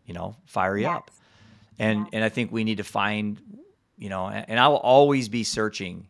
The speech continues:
Speaker 1: I'll never stop learning. That's something that, you know, I've learned over the last five years is at the moment I think I've got it figured out and I let my guard down, which happened five months ago where I had my first thought of
Speaker 2: Mm-hmm.
Speaker 1: suicidal ideation in my entire life was five months ago.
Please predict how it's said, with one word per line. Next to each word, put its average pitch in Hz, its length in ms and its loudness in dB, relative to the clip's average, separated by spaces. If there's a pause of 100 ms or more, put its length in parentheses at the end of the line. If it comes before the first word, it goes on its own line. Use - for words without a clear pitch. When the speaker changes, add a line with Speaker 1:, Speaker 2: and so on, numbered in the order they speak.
(180)
Speaker 1:
I'll 98 120 -4
never 101 240 -2
stop 92 320 -6
learning. 90 400 -8
That's 95 200 -10
something 98 380 -6
that, 95 260 -8 (960)
you 107 100 -10
know, 104 80 0
I've 95 200 -2
learned 98 300 -2
over 95 180 -2
the 92 80 -4
last 92 280 -4
five 92 260 -6
years 92 320 -8
is 92 140 -12
at 98 140 -10
the 104 80 -8
moment 104 440 0
I 101 100 -8
think 98 280 -8
I've 95 160 -4
got 95 200 0
it 92 100 -8
figured 92 340 -8
out 92 260 0
and - 80 -14
I 90 80 -8
let 95 180 -6
my 92 120 -10
guard 95 300 -4
down, 107 320 -4 (1000)
which 98 160 -12
happened 101 380 -2 (240)
five 95 240 -2
months 98 240 -4
ago 113 260 -4
where 104 160 -6
I 92 60 -4
had 95 120 -8
my 95 120 -8
first 104 360 -6
thought 101 180 2
of 101 60 -4
Speaker 2:
Mm-hmm. 101 60 -6
Speaker 1:
suicidal 101 420 -6
ideation 98 440 -8
in - 20 -10
my 92 80 -10
entire 98 320 -6
life 98 200 -6
was 107 120 -16
five - 180 -6
months 98 200 -14
ago. - 240 -14